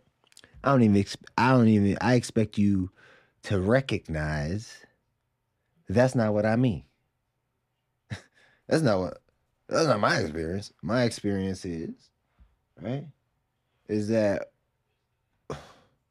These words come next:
when you recognize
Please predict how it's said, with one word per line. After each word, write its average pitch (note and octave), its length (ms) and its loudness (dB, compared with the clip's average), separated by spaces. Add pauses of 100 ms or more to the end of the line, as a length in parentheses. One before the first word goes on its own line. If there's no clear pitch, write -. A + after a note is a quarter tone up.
(580)
when F2+ 180 -6
you A#2 220 0
recognize D2+ 1200 -6